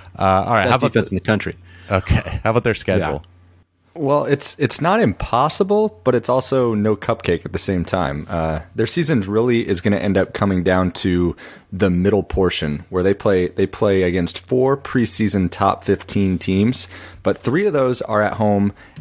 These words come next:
Speaker 3: and one is a neutral site game against Wisconsin in Chicago.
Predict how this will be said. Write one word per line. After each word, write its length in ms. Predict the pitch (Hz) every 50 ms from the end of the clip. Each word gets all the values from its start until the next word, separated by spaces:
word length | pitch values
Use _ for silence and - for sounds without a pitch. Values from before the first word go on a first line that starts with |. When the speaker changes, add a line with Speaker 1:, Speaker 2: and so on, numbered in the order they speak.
| - -
Speaker 3:
and 200 | 101 98 95 92
one 380 | 101 113 131 131 120 117 117 -
is 140 | - 104 90
a 60 | 98
neutral 640 | 90 92 101 110 107 - - 98 90 85 87 101 -
site 360 | - - - 101 90 90 - 90
game 240 | 95 90 90 90
against 340 | 90 82 87 87 76 - -
Wisconsin 640 | 92 87 - - 98 92 90 87 - - 85 80 73
in 180 | - 82 78
Chicago. 720 | 76 - - 80 - - 87 87 82 73 71 60 - 85